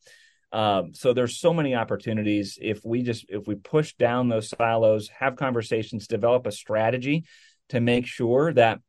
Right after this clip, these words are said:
we're doing whatever we can to, to build those relationships,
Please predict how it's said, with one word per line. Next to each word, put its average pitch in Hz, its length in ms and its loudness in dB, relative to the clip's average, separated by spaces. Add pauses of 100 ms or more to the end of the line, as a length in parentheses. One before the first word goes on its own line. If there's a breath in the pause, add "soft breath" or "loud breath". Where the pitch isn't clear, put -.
(640)
we're 127 160 2
doing 123 420 0
whatever 117 300 0
we 113 160 -6
can 110 440 -6
to, 107 380 -8
to 110 120 -4
build 117 360 0
those 117 220 0
relationships, 104 960 -2